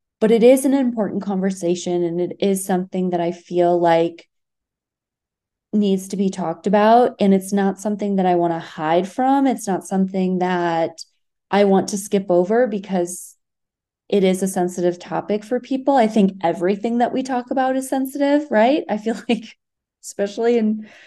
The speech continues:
this twenty twenty-three, like, you can't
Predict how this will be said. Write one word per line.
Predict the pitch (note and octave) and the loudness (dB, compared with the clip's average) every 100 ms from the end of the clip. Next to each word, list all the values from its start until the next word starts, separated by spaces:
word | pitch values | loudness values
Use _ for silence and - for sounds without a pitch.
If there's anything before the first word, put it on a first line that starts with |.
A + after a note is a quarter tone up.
| _ _ _ - | _ _ _ 2
this | G#3 G#3+ - - - _ - | 2 2 -4 -14 -20 _ -12
twenty | - F#3 G#3 | -4 0 0
twenty-three, | G#3 G#3 G#3+ G#3+ F#3+ G3+ B3 B3 | 0 0 0 0 2 6 6 4
like, | F#3 F#3+ | 0 -2
you | G3 | -10
can't | - A3 G#3+ | -6 -6 -8